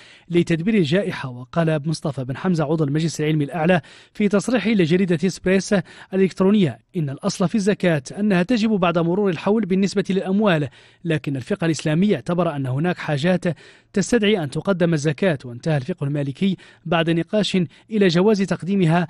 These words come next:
بنحو شهرين". وأضاف مصطفى بن حمزة أن هناك فقها آخر هو فقه أبي حنيفة، وقول لأحمد بن حنبل بأن الزكاة يمكن أن تقدم لسنتين.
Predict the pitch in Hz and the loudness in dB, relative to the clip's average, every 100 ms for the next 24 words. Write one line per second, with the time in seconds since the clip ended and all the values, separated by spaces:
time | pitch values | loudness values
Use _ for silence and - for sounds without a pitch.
0 | - _ 170 180 165 151 160 147 170 170 | -8 _ 0 2 2 0 -2 0 2 2
1 | 175 120 98 _ _ _ _ _ - 127 | 2 0 -8 _ _ _ _ _ -18 -10
2 | 123 139 156 - 143 143 135 185 175 147 | -8 -6 -6 -6 -6 -6 -4 -2 -2 -2
3 | 127 123 156 - 139 202 156 156 196 175 | -4 -4 -4 -4 -6 -4 -4 -4 -4 -2
4 | 180 - - - 202 165 269 185 196 196 | -4 -6 -14 -2 0 0 0 0 0 0
5 | 190 196 226 - - 139 127 - 180 175 | 0 2 2 0 -8 -18 -18 -2 0 2
6 | 151 151 - 190 165 156 170 202 190 180 | 0 -4 0 2 2 -2 -2 0 2 2
7 | - - - 170 196 185 170 196 240 233 | -2 -16 -4 0 2 2 2 2 2 0
8 | 220 220 220 214 139 123 151 196 170 175 | 0 0 0 -2 -4 -10 -4 -2 0 2
9 | 165 135 156 143 170 139 | 2 0 -2 2 2 2